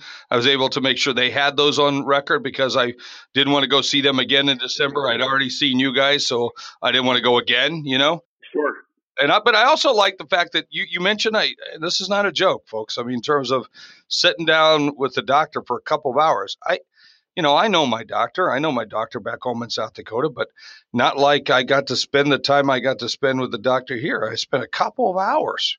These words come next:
Speaker 2: A-, absolutely.
Speaker 1: going through everything and what these meant and what was good and what was bad. And I had my spouse there too, because you, you, for those guys of us who know, you got your wife, you know, she doesn't believe half the stuff I tell her. So, so I wanted her to hear it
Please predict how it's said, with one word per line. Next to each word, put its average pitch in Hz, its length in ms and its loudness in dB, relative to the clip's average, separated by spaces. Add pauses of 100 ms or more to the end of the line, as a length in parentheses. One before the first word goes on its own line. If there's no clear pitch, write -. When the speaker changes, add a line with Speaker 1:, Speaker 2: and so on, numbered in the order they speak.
Speaker 2:
A-, 107 140 0 (100)
absolutely. 107 420 -2
Speaker 1:
going 226 340 4
through 180 280 2
everything 131 800 0
and 113 120 -6
what 208 260 0
these 180 240 -4
meant 139 400 0
and 107 180 -6 (420)
what 170 200 4
was 165 180 2
good 165 260 2
and 127 120 2
what 147 160 4
was 131 140 2
bad. 151 240 4
And 123 100 0
I 147 80 4
had 208 180 4
my 185 140 0 (120)
spouse 196 420 0
there 127 140 -2
too, 185 200 0
because 123 340 -4
you, 147 80 -4
you, 139 340 -2
for 135 140 -4
those 156 220 2
guys 156 300 2
of 117 100 -4
us 113 120 -2
who 120 80 -2
know, 143 280 4
you 110 80 -6
got 131 180 0
your 117 100 -2
wife, 156 260 2 (300)
you - 80 -12
know, - 120 -2
she 165 140 2
doesn't 135 220 0
believe 135 200 2
half 143 180 0
the 147 80 -6
stuff 117 240 -2
I 104 80 -6
tell 104 220 0
her. 95 100 0
So, 127 260 0 (280)
so 131 160 2
I 135 80 6
wanted 151 260 4
her 151 140 6
to 135 120 4
hear 156 140 4
it 127 80 2